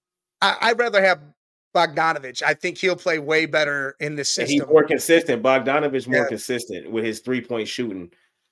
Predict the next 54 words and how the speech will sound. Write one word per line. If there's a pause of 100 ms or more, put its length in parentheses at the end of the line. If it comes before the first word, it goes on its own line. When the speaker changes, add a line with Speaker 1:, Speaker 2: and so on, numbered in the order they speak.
(140)
Speaker 2:
So
I,
I,
I'm
with
you
on
that.
It's
gotta
be
a
player
like
that,
though.
A
consistent
three-point
shooter (260)
that,
that
plays
defense.
A
consistent
three
and
D
player. (600)
You
Speaker 1:
Hey,
Speaker 2:
know
Speaker 1:
and
Speaker 2:
what
Speaker 1:
for
Speaker 2:
I
Speaker 1:
the
Speaker 2:
mean?
Like
Speaker 1:
Suns, (800)
look,
I'll
tell
you
right
now,
you
know
what
they
need
to
do?